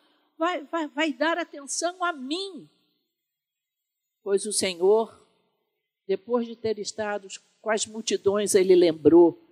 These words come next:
desse homem atormentado. Quanto vale uma vida para Satanás? Nada.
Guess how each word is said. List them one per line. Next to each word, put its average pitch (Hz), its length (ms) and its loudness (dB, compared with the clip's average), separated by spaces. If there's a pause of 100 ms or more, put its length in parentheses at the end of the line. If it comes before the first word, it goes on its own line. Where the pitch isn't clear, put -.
(280)
desse 160 420 2
homem 135 500 -2 (220)
atormentado. 139 960 -8 (1080)
Quanto 370 340 4
vale 294 300 2
uma 262 200 2
vida 240 400 0
para 226 280 0
Satanás? 160 1080 -2 (720)
Nada. 220 460 -2